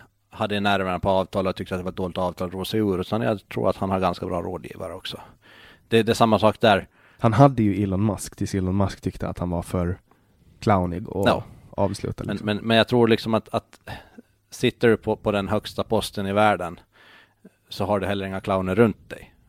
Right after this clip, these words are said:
Speaker 1: även fast vi vill få det att framstå som det. Men,
Speaker 2: Han
Speaker 1: eh,
Speaker 2: har ju haft vissa tveksamma figurer som han <laughs> har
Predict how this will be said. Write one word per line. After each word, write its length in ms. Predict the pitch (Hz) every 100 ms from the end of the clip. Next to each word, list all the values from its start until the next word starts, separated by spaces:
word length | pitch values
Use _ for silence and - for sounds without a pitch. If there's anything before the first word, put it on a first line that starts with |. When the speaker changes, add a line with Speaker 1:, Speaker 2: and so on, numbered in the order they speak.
| _
Speaker 1:
även 260 | 110 101
fast 220 | 95 98 101
vi 60 |
vill 160 | 95 92
få 140 | 98
det 60 | 92
att 60 |
framstå 380 | 123 113 - -
som 120 | -
det. 140 | - - _ _ _ _ _ _ _ -
Men, 360 | 92 90 87 85
Speaker 2:
Han 120 | 117
Speaker 1:
eh, 40 | 117
Speaker 2:
har 160 | 135
ju 60 | 113
haft 220 | 101 -
vissa 680 | 113 117 - - - 92 90 -
tveksamma 600 | 120 95 - 101 87 90
figurer 460 | 101 104 98 78
som 140 | - 90
han 140 | 92
<laughs> 140 | 95 -
har 160 | 120